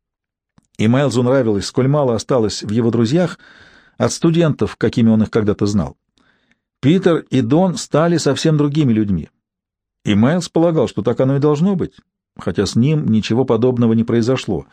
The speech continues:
Если его друзья и были разочарованы вялостью личностной эволюции Майлза,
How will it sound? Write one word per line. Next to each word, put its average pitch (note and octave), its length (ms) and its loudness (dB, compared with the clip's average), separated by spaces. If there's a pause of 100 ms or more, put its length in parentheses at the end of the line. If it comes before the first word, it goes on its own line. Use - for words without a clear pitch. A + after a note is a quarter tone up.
(920)
Если F3 280 2
его E3+ 180 4
друзья D#3 480 2
и B2+ 160 0
были C3+ 460 2
разочарованы A#2+ 720 0
вялостью A2+ 500 0
личностной A2 600 0
эволюции A2 460 0
Майлза, E3 480 0